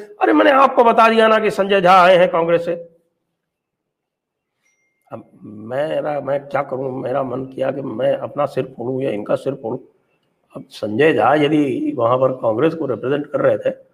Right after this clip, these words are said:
तो फिर मुझे लगता है कि, अ, मैं किसको रिप्रेजेंट कर रहा था? फिर मैं भी चला जाता किसी को न किसी को रिप्रेजेंट करने।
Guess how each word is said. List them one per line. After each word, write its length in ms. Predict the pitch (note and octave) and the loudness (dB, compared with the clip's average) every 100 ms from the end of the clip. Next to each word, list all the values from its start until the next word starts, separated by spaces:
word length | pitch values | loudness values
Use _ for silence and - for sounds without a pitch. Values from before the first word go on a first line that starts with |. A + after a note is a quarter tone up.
| _ _ _ _ _ | _ _ _ _ _
तो 960 | D3 C#3+ C#3+ C#3+ C#3 C3+ C3 B2+ B2 C3 | 0 4 4 4 4 4 4 4 2 -2
फिर 120 | D3+ | -2
मुझे 440 | D3 C3 A#2 A#2+ D3 | -2 -4 -6 -4 -2
लगता 320 | D3+ D3 D#3+ | -2 -2 0
है 140 | D#3+ | 0
कि, 300 | D#3+ D3+ D3 C#3+ - - _ _ - | -2 -2 -2 -4 -10 -20 _ _ -14
अ, 40 | B2 B2 A#2 A#2 A2 | -8 -6 -4 -6 -2
मैं 300 | C3+ E3+ E3+ | 2 2 2
किसको 280 | E3+ - E3+ | -2 -2 0
रिप्रेजेंट 420 | D#3+ D#3+ D#3+ E3 | 0 0 -4 -4
कर 80 | E3 | -4
रहा 140 | E3 | -6
था? 220 | D#3+ D#3+ - | -6 -12 -18
फिर 100 | - | -16
मैं 220 | A2+ G#2+ | -8 -6
भी 80 | E3 | -6
चला 220 | F3 F#3 | -2 0
जाता 240 | F3+ F3 | 0 0
किसी 240 | F3 D3+ F3+ | -4 -6 -6
को 60 | |
न 100 | E3+ | -6
किसी 220 | F3+ - F3+ | -10 -14 -10
को 80 | |
रिप्रेजेंट 420 | E3 D#3 D#3 D#3+ D#3+ | -8 -8 -8 -8 -8
करने। 260 | D#3+ D#3+ | -8 -8